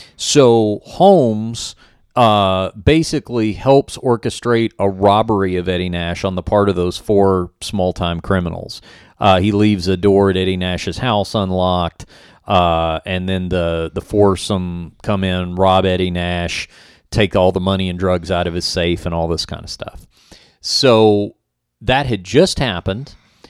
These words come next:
and here comes Scott, again, the Forrest Gump of, uh, of unfortunate circumstance, comes up to Eddie Nash's door because he's gonna get his drugs. He says, "Eddie Nash opens the door, uh, wearing a robe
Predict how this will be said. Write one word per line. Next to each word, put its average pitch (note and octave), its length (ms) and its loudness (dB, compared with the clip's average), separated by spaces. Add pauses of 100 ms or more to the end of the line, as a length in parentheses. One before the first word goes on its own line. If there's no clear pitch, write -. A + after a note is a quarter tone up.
(180)
and G#2+ 280 -2 (180)
here G#2+ 200 0
comes D#3 280 -2
Scott, A#2+ 420 2
again, G#2+ 280 0
the F2+ 80 -4
Forrest A2+ 440 4
Gump G#2 400 2
of, F2+ 340 -2
uh, F#2 460 2
of F#2 240 -2
unfortunate G#2 600 -2
circumstance, F#2 840 -2 (360)
comes C3+ 300 0
up C3+ 180 2
to B2+ 80 -2
Eddie A#2+ 180 0
Nash's A2+ 460 -4
door B2 380 0
because G#2 360 -4
he's G#2+ 180 -6
gonna F2+ 220 -6
get F#2 200 -4
his F#2 120 -6
drugs. - 460 0 (500)
He - 120 -6
says, A#2+ 280 2
"Eddie C#3 240 2
Nash B2 320 -4
opens D3 400 -2
the D#3 120 0
door, G#2+ 500 4 (480)
uh, F#2 480 2 (340)
wearing A#2+ 560 2
a G#2 60 2
robe C3+ 580 4